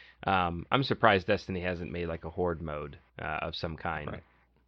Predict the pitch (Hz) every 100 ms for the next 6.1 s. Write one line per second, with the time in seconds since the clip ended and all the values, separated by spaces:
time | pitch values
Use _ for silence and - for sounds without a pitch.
0 | _ _ _ - - - 151 151 131 127
1 | 131 123 131 120 117 110 107 101 - -
2 | - 120 110 110 107 117 110 113 110 107
3 | 107 101 - 127 110 95 87 - - 95
4 | 98 - 113 101 - 101 98 92 90 87
5 | 90 - - - _ _ _ - 76 71
6 | 76